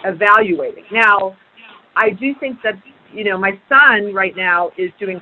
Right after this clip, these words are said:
some journaling for some things that he's going through, and it's really helping him because he's seen sometimes, you know, where we have these limiting beliefs, right, these limiting thoughts.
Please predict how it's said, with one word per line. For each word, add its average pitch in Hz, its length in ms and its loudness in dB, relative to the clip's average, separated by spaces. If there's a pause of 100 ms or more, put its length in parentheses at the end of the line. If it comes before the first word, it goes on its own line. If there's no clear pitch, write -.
some 180 200 -8
journaling 180 520 0
for 180 200 0
some 180 180 -2
things 185 300 0
that 165 160 -8
he's 185 240 -2
going 180 300 2 (100)
through, 165 360 6 (260)
and 196 100 2
it's 220 120 4 (100)
really 254 240 6
helping 175 460 0
him 170 200 -6
because 185 280 -4
he's 196 180 -2 (140)
seen 233 360 2 (320)
sometimes, 240 540 2
you 220 100 -8
know, 214 80 2
where 208 140 4
we 214 180 0
have 214 180 2
these 190 220 -8
limiting 220 480 -2
beliefs, 185 400 -4 (160)
right, 214 220 0
these 190 200 -8
limiting 214 540 0
thoughts. 196 280 2